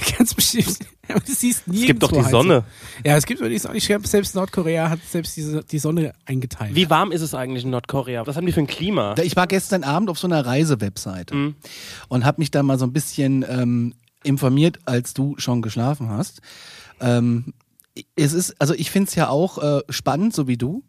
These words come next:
Speaker 1: Ja.
Speaker 3: Ich würd mir da sogar, äh, mal zutrauen, mal hinzufliegen. Es gibt ja verschiedene Reiseprogramme. Fünf Tage, vier Tage kannst du schon machen.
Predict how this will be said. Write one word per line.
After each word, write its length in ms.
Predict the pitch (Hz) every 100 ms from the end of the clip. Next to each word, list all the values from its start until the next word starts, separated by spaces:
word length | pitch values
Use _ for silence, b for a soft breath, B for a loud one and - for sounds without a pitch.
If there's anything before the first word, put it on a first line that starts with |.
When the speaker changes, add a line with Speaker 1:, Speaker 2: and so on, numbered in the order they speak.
| _
Speaker 1:
Ja. 180 | 185 143 B -
Speaker 3:
Ich 160 | 123
würd 160 | 151 -
mir 100 | 196
da 140 | 185
sogar, 520 | 170 156 175 175 175
äh, 180 | - 151
mal 200 | 156 143
zutrauen, 680 | - 208 220 - 135 135 151 -
mal 160 | 143
hinzufliegen. 640 | 139 180 151 - 113 104
Es 140 | 110 -
gibt 180 | 180 165
ja 80 |
verschiedene 500 | 143 139 - 156 147
Reiseprogramme. 840 | 127 139 170 180 175 165 151 175 190
Fünf 260 | - 196
Tage, 420 | - 175 165 165 156
vier 220 | - 175
Tage 320 | 175 160 156
kannst 260 | 160 156 151
du 40 |
schon 160 | - 147
machen. 360 | 147 143 151